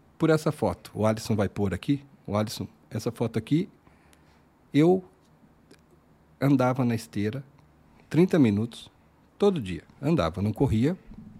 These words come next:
mas andava trinta minutos. Cinco vezes por semana. E não baixava peso. Não baixava peso. Eu falava, "Já fiz de tudo." Tentava dieta, parava. Tentava coisa, parava. Então, às vezes, eu não sei se isso acontece contigo,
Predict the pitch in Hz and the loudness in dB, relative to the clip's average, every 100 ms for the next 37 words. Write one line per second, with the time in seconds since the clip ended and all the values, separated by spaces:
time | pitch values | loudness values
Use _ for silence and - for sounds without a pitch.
0 | - - - 127 131 123 117 117 120 123 | -20 -20 -6 -2 0 0 -2 -4 -6 0
1 | 139 101 - - _ _ _ _ _ _ | 2 2 -2 -18 _ _ _ _ _ _
2 | _ _ _ _ _ _ _ _ - 196 | _ _ _ _ _ _ _ _ 0 2
3 | 208 156 139 135 - 110 - - _ _ | 4 4 2 0 -2 -6 -8 -14 _ _
4 | _ 175 160 143 - 139 113 92 - _ | _ -2 0 0 -2 -2 -4 -8 -12 _
5 | _ _ _ _ _ - 131 120 117 92 | _ _ _ _ _ -8 -6 -4 -6 -6
6 | 95 - _ _ _ _ _ _ 202 185 | -10 -14 _ _ _ _ _ _ -2 0
7 | 143 104 107 127 - 131 170 - 98 - | 0 -2 0 0 0 0 0 -2 -8 -4
8 | 113 107 107 107 120 135 135 - 113 - | -4 -2 -2 0 0 0 -2 -4 -4 -4
9 | 98 - 98 95 98 110 101 107 107 - | -8 -8 -6 -6 -6 -6 -6 -6 -10 -10
10 | - _ _ - - - - - 196 208 | -16 _ _ -20 -20 -20 -4 2 4 2
11 | - 135 123 127 170 113 98 110 127 - | 2 2 4 4 4 4 2 2 2 2
12 | 123 - - 123 113 113 - 107 95 | 0 -2 -6 -2 0 -2 -2 -4 -4